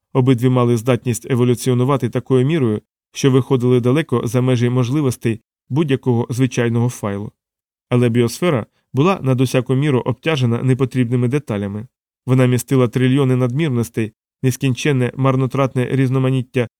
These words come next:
інформаційних ланцюжків. Бетагемот був простішим і ефективнішим. У стимуляціях безпосередньої взаємодії він узурпував біосферу в сімдесяти одному відсотку випадків. Після встановлення цього факту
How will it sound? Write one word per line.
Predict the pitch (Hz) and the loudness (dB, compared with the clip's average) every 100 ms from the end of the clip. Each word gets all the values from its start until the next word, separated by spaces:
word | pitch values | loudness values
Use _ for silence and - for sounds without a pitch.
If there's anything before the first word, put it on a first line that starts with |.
| _ - | _ -4
інформаційних | 135 127 131 131 131 123 113 | -2 0 0 0 0 -2 -2
ланцюжків. | 123 120 143 - - - _ _ _ _ - | -4 -4 -6 -8 -14 -16 _ _ _ _ -2
Бетагемот | 135 139 131 135 123 | 0 2 2 2 0
був | 131 | -2
простішим | 135 127 170 156 123 | -2 -4 -2 -2 0
і | 123 | 2
ефективнішим. | 123 147 - 139 101 - - - _ _ _ _ _ - | 0 -2 -4 -4 -4 -8 -12 -14 _ _ _ _ _ -2
У | 131 | -2
стимуляціях | - 139 139 127 - 123 | 0 0 2 2 0 0
безпосередньої | 127 135 139 143 127 120 123 | 0 -2 -2 2 2 2 -2
взаємодії | 117 127 127 139 180 110 - _ _ - | 0 0 0 -2 -2 -2 -6 _ _ -4
він | 226 | 0
узурпував | 175 143 127 143 147 123 | 2 0 0 0 0 0
біосферу | 135 131 - 180 113 - _ _ _ | 0 -2 -2 -2 -2 -4 _ _ _
в | |
сімдесяти | - 147 143 127 139 123 | -2 0 2 0 -2 -2
одному | 135 139 131 156 160 | -2 -2 -2 0 0
відсотку | 127 127 131 - 143 | -2 0 -4 -2 -4
випадків. | 107 104 - 110 107 _ _ _ _ _ _ _ _ _ _ | -4 -8 -14 -16 -18 _ _ _ _ _ _ _ _ _ _
Після | 135 139 | 0 0
встановлення | 127 143 131 120 120 113 | -2 0 0 0 0 -2
цього | 131 120 | 0 -2
факту | - 175 - 107 | -2 -4 -4 -10